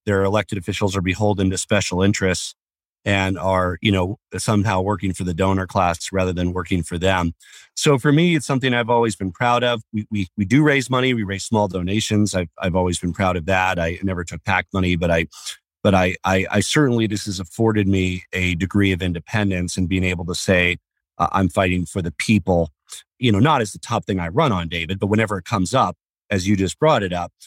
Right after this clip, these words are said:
I think our response is, is a strong one that, "Look, I'm not beholden to anybody but you, and I'm working every day for you." Uh, and I've also been a strong supporter of campaign finance reform and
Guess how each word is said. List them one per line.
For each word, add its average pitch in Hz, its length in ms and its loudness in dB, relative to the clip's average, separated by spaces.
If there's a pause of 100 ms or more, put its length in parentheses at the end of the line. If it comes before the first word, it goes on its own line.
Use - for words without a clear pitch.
(200)
I 104 100 2
think 101 240 2
our 95 160 2
response 92 800 0
is, 90 340 0
is 92 140 0
a 80 60 -4
strong 98 460 2
one 82 260 -2
that, 87 160 -6
"Look, 104 440 2
I'm 95 140 2
not 92 200 2
beholden 90 500 0
to 90 140 -4
anybody 90 420 2
but 78 200 -8
you, 92 340 2
and 85 100 -2
I'm 87 100 0
working 90 300 0
every 85 240 0
day 85 360 -2 (140)
for 98 300 2
you." 80 340 0 (200)
Uh, 87 200 2
and 92 120 0
I've 90 120 0
also 98 320 2
been 87 160 0
a 82 60 0
strong 87 260 0
supporter 85 400 -4
of 78 100 -8
campaign 80 380 -2
finance 80 480 -2
reform 82 480 0
and 76 140 -2